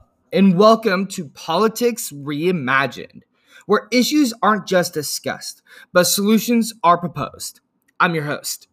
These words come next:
Dustin Smith. Thank you for joining the conversation. In this first podcast, I will be going over who I am, why I started this podcast, and a quick overview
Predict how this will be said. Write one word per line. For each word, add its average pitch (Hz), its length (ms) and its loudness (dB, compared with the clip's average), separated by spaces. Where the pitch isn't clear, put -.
Dustin 123 400 -4
Smith. - 500 -14
Thank 240 180 4
you 247 60 -2
for 240 100 0
joining 214 300 4
the 185 60 -2
conversation. 156 760 -4
In 285 180 2
this 285 220 -2
first 208 400 -4
podcast, - 600 -8
I 196 100 2
will 220 80 4
be 214 140 0
going 202 260 2
over 160 240 0
who 180 180 -2
I 226 120 2
am, 139 240 -10
why 156 420 0
I 175 100 2
started 165 480 -2
this 127 160 -8
podcast, 101 720 -14
and 254 140 2
a - 40 -2
quick - 400 -8
overview 135 680 -2